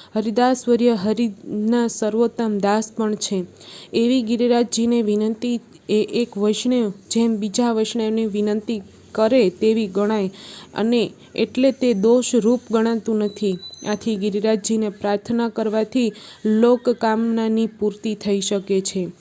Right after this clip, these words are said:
વૈષ્ણવતા કેને કહેવાય? મનુષ્ય જ્યારે અષ્ટાક્ષર મંત્રની દીક્ષા લે ત્યારે તે વૈષ્ણવ બને છે. આ દીક્ષા જન્મ પછી દસ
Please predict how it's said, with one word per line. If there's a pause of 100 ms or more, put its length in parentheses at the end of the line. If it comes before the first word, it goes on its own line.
(360)
વૈષ્ણવતા
કેને
કહેવાય? (340)
મનુષ્ય
જ્યારે
અષ્ટાક્ષર
મંત્રની
દીક્ષા
લે
ત્યારે
તે
વૈષ્ણવ
બને
છે. (500)
આ
દીક્ષા
જન્મ
પછી
દસ